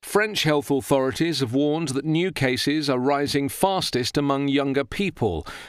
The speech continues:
as the number of confirmed infections continues to tick up. In mainland France, the pace of growth in cases was fastest amongst people fifteen to forty-four, the health ministry's public health arm said, calling it a troubling situation.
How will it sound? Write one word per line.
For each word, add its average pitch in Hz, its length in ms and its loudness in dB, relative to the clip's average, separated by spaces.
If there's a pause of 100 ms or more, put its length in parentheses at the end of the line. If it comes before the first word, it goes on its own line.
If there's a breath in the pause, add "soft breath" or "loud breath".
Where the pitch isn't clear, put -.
(120)
as - 100 -4
the 107 80 -2
number 113 300 0
of 104 80 -4
confirmed 127 520 0
infections 113 720 -2
continues 139 640 0
to - 120 -4
tick 151 320 0
up. 147 260 0 (480 loud breath)
In 127 180 0
mainland 156 480 0
France, 131 440 0
the 143 100 2
pace 185 380 0
of 147 100 -2
growth 156 380 0
in 131 160 0
cases 123 600 0
was 139 140 0
fastest 160 720 0 (260 loud breath)
amongst 143 380 0
people 147 340 2
fifteen 143 560 0
to 151 100 -2
forty-four, 135 960 0
the 113 80 2
health 123 300 0
ministry's 127 480 0
public 127 340 -2
health 143 320 0
arm 107 220 2
said, 127 340 -2
calling 147 320 0
it 143 140 -2
a 160 40 0
troubling 131 540 0
situation. 139 880 -2